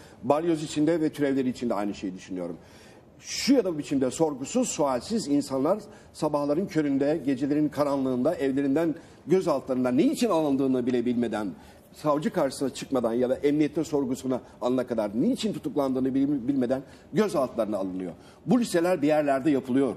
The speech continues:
Bu aklı birileri ortaya koyuyor. Bunun yandaşları bunu yüksek sesle şu ya da bu biçimde seslendiriyorlar. Ben, e, kırk yıllık bir tiyatro oyuncusuyum. Yüzlerce tiyatro metni okudum. Yüzlerce sinema senaryosu okudum. Film senaryosu okudum.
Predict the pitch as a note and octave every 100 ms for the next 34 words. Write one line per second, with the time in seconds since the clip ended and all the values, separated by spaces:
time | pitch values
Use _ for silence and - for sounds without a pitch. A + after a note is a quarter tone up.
0 | - B2 F3 F3 D3+ - F3+ C#3 C#3 C3
1 | E3+ B2+ B2 C#3+ C#3 B2+ C3 C3 G2+ -
2 | - - - E3+ F#3 D3 D3+ D#3 D3+ D#3
3 | D3+ D#3 C3 C3 A3 G#3+ D3+ C#3 C#3+ -
4 | E3+ C#3 C3+ B2+ D3 D3+ C#3 B2 C3 A#2+
5 | C#3 C3+ F#2+ - - - - C3+ C3+ G#3+
6 | A#3+ F#3+ - D3+ D3+ - F3 - F3 F3
7 | F3+ - F#3 F3+ F3 C3+ B2+ - D#3 F3+
8 | - - - C#3+ F3 A3 F3 F#3 F#3+ G#3
9 | E3+ C#3 C#3 C3 A#2+ G#2+ B2 A#2+ C#3 G#3
10 | F3 D#3+ E3+ G#3+ E3+ A2+ - - - C#3
11 | B2+ B2 C3+ B2+ B2+ A#2+ E3 G#3 C3+ A#2
12 | A2+ G2+ A2+ A#2 D3